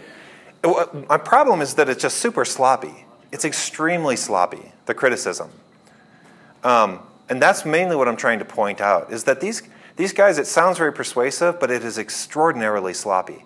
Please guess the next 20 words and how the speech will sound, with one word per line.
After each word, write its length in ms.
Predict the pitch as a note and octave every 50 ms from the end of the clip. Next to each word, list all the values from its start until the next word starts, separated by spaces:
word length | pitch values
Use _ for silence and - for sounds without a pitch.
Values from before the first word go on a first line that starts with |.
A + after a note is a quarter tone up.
| _ _ _ _ _ _ _ _ _ _ _ _ _ _ _ _ -
It, 180 | - B2+ - -
so 160 | - C#3 C3
when, 420 | C3 C3 B2+ A#2+ A#2+ A#2+ - - - -
you 100 | B2 B2
know, 120 | A#2 A2
when 280 | G#2+ A2 A2 A2 - - -
Ellen 220 | - D3 F#3 F#3+ C3+
Plantinga 480 | - C#3 C#3+ C#3+ C#3+ C3+ A2+ G#2+ G2
says 460 | - - - A2+ G#2 G#2+ G#2 G#2+ -
that 320 | - - G#2+ G2+ F#2 - -
Richard 280 | B2 C#3 - C#3 A#2 -
Dawkins' 480 | - G#2+ A2+ A#2 - A2+ G#2 G2 -
God 260 | - - G2+ G#2 G#2+ G2+
Delusion 400 | A2 G2 G2+ G2 F#2+ G2 F#2 E2+
book, 320 | - F#2 F2+ F2+ - - - - - _ _ _ _ _ _ -
uh, 320 | - A2 G#2 G2+ F#2 E2+ - -
it's 140 | B2 A2+ -
an 80 | G#2+ - - - _ -
insult 420 | B2 C3+ C3+ - - D3+ C3 A#2+ -
to 80 | -